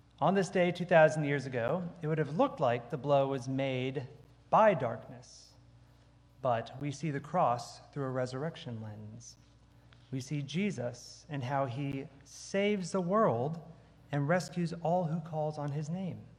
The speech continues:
both at the end of all things and bringing new life to us today. Praise the Lord.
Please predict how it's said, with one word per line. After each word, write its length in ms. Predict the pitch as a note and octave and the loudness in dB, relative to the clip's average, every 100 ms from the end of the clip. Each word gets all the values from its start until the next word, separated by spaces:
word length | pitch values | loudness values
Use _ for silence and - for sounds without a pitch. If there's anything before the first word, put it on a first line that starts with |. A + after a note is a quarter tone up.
| - - - - - | -20 -20 -20 -10 2
both 220 | F3+ F3 | 4 4
at 100 | E3+ | 2
the 160 | D#3 E3+ | 0 0
end 160 | F#3+ | 2
of 100 | G3 | 4
all 200 | E3 E3 | 6 6
things 580 | E3 D#3+ B2 B2+ D#3 - - - - | 6 -2 -2 -4 -6 -10 -20 -18 -4
and 300 | F3 G3 F#3 | 0 0 2
bringing 380 | G3 G3+ F#3+ F3+ | 0 2 2 2
new 240 | G3 G#3+ | 0 0
life 420 | F3+ G#3+ F3 - | 2 4 2 -2
to 100 | - | -10
us 380 | D3 C#3+ C#3 - | -4 -2 -2 -6
today. 500 | - D#3 F#3 F3 G#2+ - - - - | -8 -4 -2 -2 -4 -14 -20 -20 -14
Praise 240 | - B2 - | -6 -6 -6
the 80 | |
Lord. 320 | A#2 C3+ C3 | -6 -6 -6